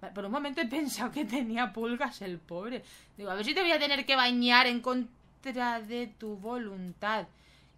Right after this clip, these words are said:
¿Qué has hecho, cochino? ¡Qué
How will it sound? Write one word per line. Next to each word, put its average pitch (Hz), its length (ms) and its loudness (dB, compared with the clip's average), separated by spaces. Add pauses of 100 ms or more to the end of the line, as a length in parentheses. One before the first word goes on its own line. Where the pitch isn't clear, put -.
(100)
¿Qué 466 80 10 (200)
has - 200 6
hecho, 571 420 12 (180)
cochino? 403 1300 12 (1040)
¡Qué 466 120 8